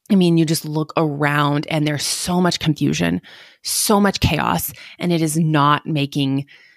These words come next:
<sighs> people more satisfied in the long term.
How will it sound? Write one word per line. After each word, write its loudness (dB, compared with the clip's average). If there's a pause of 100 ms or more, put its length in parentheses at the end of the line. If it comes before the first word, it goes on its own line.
(580)
<sighs> -6
people 2
more 2
satisfied 0
in 0
the 4
long 2
term. 0